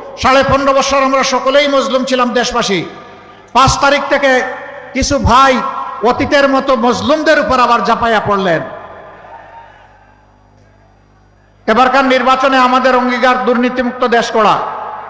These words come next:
আরেকটা দলেরও নেতৃবৃন্দ বলতেছেন তারাও দুর্নীতিমুক্ত দেশ গড়বেন। ভালো কথা, charity starts from home। ভালো কাজ নিজের ঘর থেকে শুরু করতে হয়, সেটার প্রমাণ আগে দেন।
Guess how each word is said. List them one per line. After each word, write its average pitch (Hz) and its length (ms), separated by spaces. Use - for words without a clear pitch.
আরেকটা 262 600
দলেরও 262 380
নেতৃবৃন্দ 262 520
বলতেছেন 254 460
তারাও 254 340
দুর্নীতিমুক্ত 240 640
দেশ 208 280
গড়বেন। 180 400
ভালো 240 240
কথা, 233 360
charity 247 380
starts - 500
from 214 160
home। 190 220
ভালো 240 240
কাজ 254 260
নিজের 240 280
ঘর 247 180
থেকে 233 260
শুরু 214 200
করতে 220 280
হয়, 214 100
সেটার 220 300
প্রমাণ 214 280
আগে 196 180
দেন। 160 240